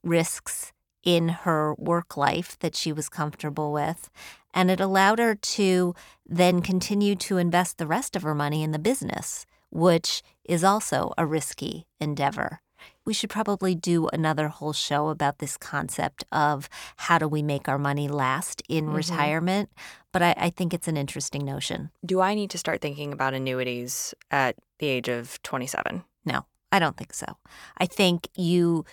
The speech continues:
Speaker 1: should definitely think about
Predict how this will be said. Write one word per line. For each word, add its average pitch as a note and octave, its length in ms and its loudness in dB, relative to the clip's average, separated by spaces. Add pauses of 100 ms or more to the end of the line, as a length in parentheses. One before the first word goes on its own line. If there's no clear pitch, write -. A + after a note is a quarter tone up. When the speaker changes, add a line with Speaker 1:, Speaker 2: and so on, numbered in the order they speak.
Speaker 1:
should F3+ 360 0 (220)
definitely D#3+ 1000 2 (640)
think D#3+ 560 -2
about D3+ 680 2